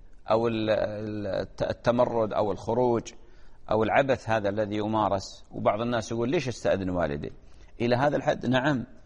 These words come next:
بل إن الأمر أبعد من ذلك. لو أنك أحببت سفر عبادة كالذهاب إلى حج مسنون أو عمرة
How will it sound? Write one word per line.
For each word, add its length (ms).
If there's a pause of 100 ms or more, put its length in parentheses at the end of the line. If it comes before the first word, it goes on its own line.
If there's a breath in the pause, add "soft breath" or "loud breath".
(320 loud breath)
بل 260
إن 200
الأمر 540
أبعد 280
من 180
ذلك. 360
لو 140
أنك 720 (460)
أحببت 480
سفر 400
عبادة 680 (640)
كالذهاب 500
إلى 200
حج 640 (760)
مسنون 760
أو 140
عمرة 360